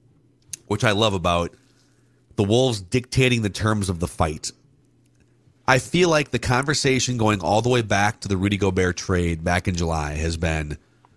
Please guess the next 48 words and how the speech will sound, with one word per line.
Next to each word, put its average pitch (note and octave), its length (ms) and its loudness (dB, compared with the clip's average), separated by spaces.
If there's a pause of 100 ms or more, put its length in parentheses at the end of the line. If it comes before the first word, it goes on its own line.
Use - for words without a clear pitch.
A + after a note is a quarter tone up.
(480)
boy, C3+ 220 6
when, G2 340 -4 (360)
when A2 160 0
you A2 60 2
make D3+ 180 2
this A2+ 140 -2
trade, A2 600 2 (640)
you're A#2 140 2
not C3+ 220 4
gonna B2 120 -2
be A#2+ 100 2
able A#2+ 140 0
to G2 60 -6
put - 280 -2
two D3+ 200 0
big A#2+ 260 0
guys G2+ 280 2
on F#2+ 120 0
the F2+ 80 -6
court A2+ 240 0
at F#2 60 -8
the F#2+ 80 -6
same G2+ 260 0
time F#2+ 540 0
because F#2+ 600 0
small B2 420 2
ball A2 280 2
lineups A#2 380 -2
are G2+ 40 -2
gonna F#2 180 -2
dictate A2 640 -2
to G#2 120 -2
you A2+ 260 4
when F#2 180 -2
they F#2+ 100 -2
go F#2+ 160 0
five G2 320 0
wide. G2 460 0
You're G2+ 180 -2
not G#2 180 0
gonna G#2 100 -4
be G#2 60 0
able F#2+ 140 0
to - 80 -6
cover G2 180 0
all F2 140 0
that F2 180 -6
space. - 440 -4